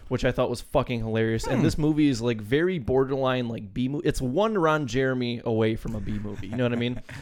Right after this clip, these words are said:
Speaker 1: And I
Speaker 2: Yeah.
Speaker 1: think it was a very interesting adaptation. But that being said, I think, like, Lovecraft films and, like, the whole, like,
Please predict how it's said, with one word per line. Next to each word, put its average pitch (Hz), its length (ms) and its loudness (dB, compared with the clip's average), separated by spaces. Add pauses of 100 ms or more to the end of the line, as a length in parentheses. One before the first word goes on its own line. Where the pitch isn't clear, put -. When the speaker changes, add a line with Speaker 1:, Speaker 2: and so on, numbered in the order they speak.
(260)
Speaker 1:
And 110 120 2
I - 20 4
Speaker 2:
Yeah. 131 60 2
Speaker 1:
think 185 180 -2
it 170 60 4
was 131 100 4
a 123 60 -2
very 127 200 2
interesting 127 420 -6
adaptation. 117 580 -2
But 110 100 -4
that 123 160 -2
being 113 220 -6
said, 110 200 -6
I 135 80 -4
think, 117 200 -8
like, 113 160 -8
Lovecraft 110 440 -4
films 113 380 -6
and, 107 100 -12
like, 101 140 -10
the 107 80 -12
whole, 110 300 -4
like, 98 340 -10